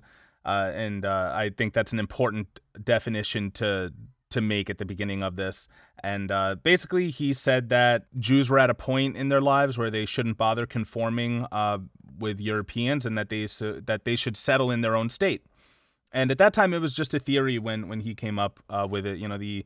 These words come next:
the Ottoman Empire and a bunch of <laughs> other nations were, you know, were still vying, uh, vying for, for different lands and stuff. Uh, you know, at the time, most secular Jews imagined this, you know, this Zion to be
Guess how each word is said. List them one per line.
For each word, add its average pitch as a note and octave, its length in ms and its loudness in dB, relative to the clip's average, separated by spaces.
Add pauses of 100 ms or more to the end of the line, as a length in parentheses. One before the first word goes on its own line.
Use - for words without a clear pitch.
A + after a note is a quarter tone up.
(320)
the A2+ 100 2
Ottoman A#2 340 4
Empire A2 840 2
and G#2 240 -4
a G2 40 -4
bunch A2+ 260 -2
of A#2+ 80 -2
<laughs> - 60 -2
other C#3+ 160 2
nations G#2 540 -4
were, F#2+ 460 -6 (100)
you G2+ 80 -12
know, G2 100 -6
were F#2+ 80 -8
still G2+ 200 -8
vying, F#2+ 400 -4
uh, F#2 240 -6
vying G2 380 -4
for, F2+ 300 -8
for - 120 -12
different F#2 260 -10
lands F#2 300 -8
and F#2+ 120 -10
stuff. G2 320 -4 (560)
Uh, G2+ 300 2 (240)
you C#3 120 0
know, C3 60 6
at B2 100 4
the B2+ 60 -2
time, E3+ 300 4
most C#3+ 440 0
secular C3 420 0
Jews A#2 400 -2
imagined A#2 920 -2
this, A2 680 -2 (920)
you B2 120 0
know, A2 80 2
this G#2 180 -2
Zion C3 540 6
to - 120 -2
be B2+ 340 2